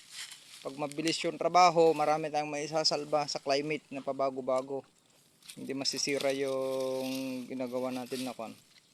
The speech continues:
Pagtatanim ng palay. Oh, tira! Masakit siya na yun. Ura siya ka na magkasabang ko tara yun dyan pa lutok nga ko. Kabagan. Pansit kabagan.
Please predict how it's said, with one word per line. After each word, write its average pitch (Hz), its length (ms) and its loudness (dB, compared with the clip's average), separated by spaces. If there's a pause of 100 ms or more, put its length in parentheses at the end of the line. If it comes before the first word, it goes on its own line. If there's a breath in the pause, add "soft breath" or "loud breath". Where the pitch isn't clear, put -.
(520)
Pagtatanim 139 560 -4
ng 135 160 -4
palay. 120 400 -2 (1800)
Oh, 185 160 10
tira! 392 400 12 (1200)
Masakit 226 320 4
siya 392 160 12
na 427 160 12
yun. 320 160 4 (160)
Ura 240 160 10
siya 302 160 10
ka 311 80 6
na 311 80 8
magkasabang 302 360 10
ko 294 120 8
tara 302 160 12
yun 311 160 10
dyan 294 240 4
pa 311 240 8
lutok 302 320 4
nga 294 160 2
ko. 330 160 6 (800)
Kabagan. 277 560 12 (160)
Pansit 226 320 -2
kabagan. 285 560 2